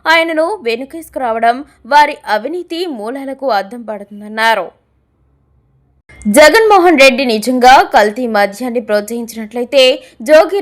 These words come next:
రమేష్ ని వైకాపా నుండి సస్పెండ్ చేసి తన చిత్తశుద్ధిని నిరూపించుకోవాలని సవాల్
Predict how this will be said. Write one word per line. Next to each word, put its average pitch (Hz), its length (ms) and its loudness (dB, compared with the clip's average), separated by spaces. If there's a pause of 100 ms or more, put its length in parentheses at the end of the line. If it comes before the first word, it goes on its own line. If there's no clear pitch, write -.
రమేష్ 233 380 -2
ని 262 60 -6 (140)
వైకాపా 220 540 -2
నుండి 233 200 -6 (120)
సస్పెండ్ 226 460 -10
చేసి 233 300 -4 (380)
తన 311 120 2 (160)
చిత్తశుద్ధిని 330 720 -8
నిరూపించుకోవాలని 226 840 -6 (100)
సవాల్ 214 280 -6